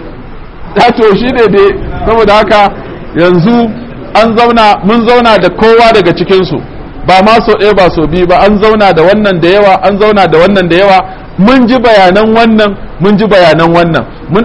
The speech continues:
ɗauko bayanan wannan, mun gaya wannan, mun ɗauko bayanan wannan, an gaya wannan. Sannan an zauna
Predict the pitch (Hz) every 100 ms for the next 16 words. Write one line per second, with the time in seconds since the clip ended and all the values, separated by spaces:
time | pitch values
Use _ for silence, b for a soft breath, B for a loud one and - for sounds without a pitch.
0 | - 240 - 247 226 202 180 202 214 220
1 | 214 185 175 190 185 160 139 208 196 165
2 | 180 170 160 208 202 - 226 208 180 180
3 | 196 185 170 170 175 151 156 135 - B
4 | - 151 170 196 196 202 208 208